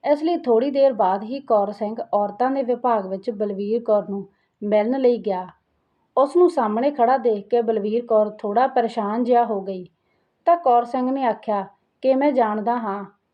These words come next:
ਕਿ ਤੁਸੀਂ ਮੈਨੂੰ ਪਛਾਣ ਲਿਆ ਹੈ, ਪਰ ਕੀ ਮੈਂ ਜਾਣ ਸਕਦਾ ਹਾਂ ਕਿ ਤੁਸੀਂ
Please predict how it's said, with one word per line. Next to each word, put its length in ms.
ਕਿ 100
ਤੁਸੀਂ 320
ਮੈਨੂੰ 300
ਪਛਾਣ 400
ਲਿਆ 240
ਹੈ, 300
ਪਰ 140
ਕੀ 220
ਮੈਂ 160
ਜਾਣ 280
ਸਕਦਾ 380
ਹਾਂ 240
ਕਿ 100
ਤੁਸੀਂ 400